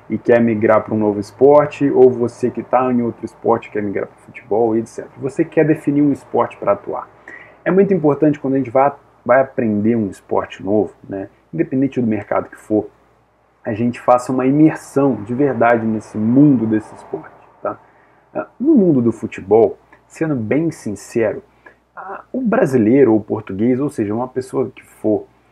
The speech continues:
ela já assiste futebol de uma maneira natural, né? Tirando as pessoas que já não gostam muito de futebol, mas entendem as regras. A regra do futebol é muito simples, é uma cultura mundial, né? Então, não tem muita coisa pra você aprender. Você sabe quem são os melhores jogadores do mundo,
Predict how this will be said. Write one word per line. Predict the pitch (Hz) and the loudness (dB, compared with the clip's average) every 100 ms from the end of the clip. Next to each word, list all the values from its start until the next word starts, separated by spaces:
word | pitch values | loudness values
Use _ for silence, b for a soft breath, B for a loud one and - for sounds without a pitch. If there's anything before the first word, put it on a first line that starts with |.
| b _ | b _
ela | 156 185 | -8 -4
já | 175 190 | 0 0
assiste | 180 - 175 196 - | -2 -4 -2 -2 -4
futebol | - 113 101 101 123 147 | -12 -10 -8 0 0 2
de | 147 | 0
uma | |
maneira | 160 160 160 | -2 -2 -2
natural, | 165 160 156 120 117 - - | -4 -6 0 2 2 0 -8
né? | 123 135 | -12 -12
Tirando | - 147 185 | -6 -2 0
as | 180 | -2
pessoas | - 131 123 | -4 -6 -6
que | - | -4
já | 110 | -4
não | 117 113 | -2 2
gostam | 113 120 - | 4 2 0
muito | 110 104 - | -4 -6 -8
de | - | -18
futebol, | - - 107 131 | -20 -8 0 2
mas | 139 143 | 2 2
entendem | 180 - 165 202 156 117 | 0 0 0 2 2 0
as | 104 | -2
regras. | 95 95 87 - - _ b b - | -4 -6 -6 -12 -20 _ b b -6
A | |
regra | 170 202 185 | 0 2 2
do | 175 | 0
futebol | - 156 143 165 | -4 -10 -2 -2
é | |
muito | 170 175 160 | 0 -4 -6
simples, | - 170 165 113 | -8 -6 -6 -4
é | 113 | -2
uma | 127 | -4
cultura | - 160 143 - 170 170 | -4 -4 -4 -4 -2 0
mundial, | 120 131 147 156 135 113 - _ _ _ | 0 -2 -2 0 2 2 -2 _ _ _
né? | - 131 | -12 -10
Então, | 131 170 - B B | -2 -2 -2 B B
não | 190 | -4
tem | 175 277 | 2 4
muita | 247 196 139 | 4 4 0
coisa | - 120 | 2 2
pra | 113 117 | 4 0
você | 110 - | 0 -2
aprender. | 117 - 117 110 101 92 | -2 -2 -2 -2 -2 -4
Você | 95 107 131 | -4 -8 -6
sabe | - 135 117 | 0 0 0
quem | 131 | -2
são | 120 120 | -2 -4
os | 107 | -2
melhores | 117 113 110 104 | 0 2 2 2
jogadores | 107 107 104 107 | 0 2 0 -2
do | 147 | -2
mundo, | 190 180 190 | -2 0 -2